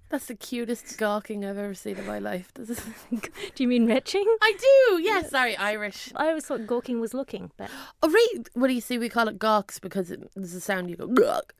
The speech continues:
Speaker 1: gawk.
Speaker 2: Ah.
Speaker 1: Yeah, anyway. Sorry.
Speaker 2: Let's hope there's no, no people who are sympathetic wretches <laughs> listening right now.
Speaker 1: <laughs> They'll probably think there's an outbreak of something else now,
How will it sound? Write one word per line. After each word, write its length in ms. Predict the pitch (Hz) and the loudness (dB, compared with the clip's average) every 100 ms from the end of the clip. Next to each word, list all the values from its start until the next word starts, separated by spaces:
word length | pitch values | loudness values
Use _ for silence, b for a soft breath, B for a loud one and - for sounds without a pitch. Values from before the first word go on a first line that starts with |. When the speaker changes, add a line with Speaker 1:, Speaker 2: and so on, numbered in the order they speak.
| - | -8
Speaker 1:
gawk. 360 | 226 359 - 269 269 | 2 2 2 -2 -4
Speaker 2:
Ah. 120 | 196 - _ | -12 -16 _
Speaker 1:
Yeah, 200 | 180 - 170 - - | -12 -10 -14 -18 -10
anyway. 320 | 185 - - _ _ | -8 -8 -14 _ _
Sorry. 180 | - - | -10 -8
Speaker 2:
Let's 100 | - | -6
hope 120 | 220 214 | -6 -4
there's 160 | 220 | -2
no, 140 | 208 208 | -2 -2
no 200 | 202 202 | -2 -2
people 280 | 214 202 190 | -2 -2 -2
who 120 | 208 | -2
are 80 | 196 | -2
sympathetic 500 | 226 202 202 190 208 | -4 -4 -2 -2 0
wretches 540 | 208 - 202 202 - - | -2 -2 -4 -4 -8 -10
<laughs> 80 | 277 | -4
listening 500 | 240 196 247 247 277 | -4 2 6 10 12
right 200 | 294 - | 10 10
now. 140 | 302 | 8
Speaker 1:
<laughs> 800 | 320 311 330 339 330 330 330 311 330 _ _ B B | 8 6 4 4 0 -2 -4 -4 -6 _ _ B B
They'll 120 | - 277 | -2 2
probably 240 | 285 269 | 2 0
think 180 | 262 247 | -4 -4
there's 160 | 226 | -4
an 200 | 185 208 | -2 0
outbreak 380 | 208 208 208 196 | 0 0 -2 -2
of 80 | 190 | -4
something 300 | - 196 196 | -6 -8 -6
else 240 | 202 196 - | -4 -4 -4
now, 180 | - | -8